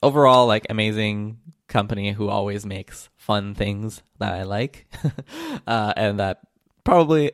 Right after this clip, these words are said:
if you listen to the show, you will like too. Um, they've announced a while back that they were working on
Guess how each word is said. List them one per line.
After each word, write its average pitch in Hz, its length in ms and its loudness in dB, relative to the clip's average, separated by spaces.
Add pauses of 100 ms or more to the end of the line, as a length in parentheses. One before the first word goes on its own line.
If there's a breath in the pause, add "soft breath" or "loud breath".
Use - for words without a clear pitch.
if 131 160 -4
you 147 60 -4
listen 160 240 -4
to 160 80 -6
the 160 140 -2
show, 156 340 -2 (160)
you 120 160 0
will 120 140 2
like 107 260 -6
too. 196 300 -2 (480 loud breath)
Um, 117 840 2 (960)
they've 131 680 2
announced 120 640 0
a 110 60 0
while 101 280 2
back 95 520 -8 (140)
that 110 180 -4
they 110 100 0
were 101 220 -2
working 104 640 0
on 101 540 -2